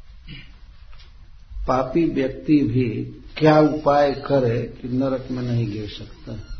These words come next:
तो श्रील सुखदेव गोस्वामी उत्तर दे रहे हैं। उत्तर देते हुए कई प्रकार के प्रायश्चित और साधनों का वर्णन करते हुए वे महाराज परीक्षित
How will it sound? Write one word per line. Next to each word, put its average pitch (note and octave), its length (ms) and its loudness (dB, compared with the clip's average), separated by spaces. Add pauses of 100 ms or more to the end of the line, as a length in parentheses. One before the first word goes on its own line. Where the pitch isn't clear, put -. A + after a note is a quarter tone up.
(960)
तो D#3+ 80 -6
श्रील F3 300 -2
सुखदेव E3+ 440 -4
गोस्वामी D#3 440 0
उत्तर D#3 300 4
दे C3+ 240 2
रहे B2+ 260 2
हैं। A2+ 300 -6 (760)
उत्तर C#3 420 -2
देते D3 360 0
हुए D3 440 0 (1200)
कई E3 280 6
प्रकार C#3+ 480 0
के C#3+ 120 -8
प्रायश्चित C#3 840 -4
और C3 160 -4
साधनों C3+ 600 0
का B2+ 540 -2 (280)
वर्णन C3 400 2
करते C3 440 0
हुए A#2+ 360 0 (1600)
वे C#3 640 -2
महाराज D3+ 340 2
परीक्षित D#3 880 -2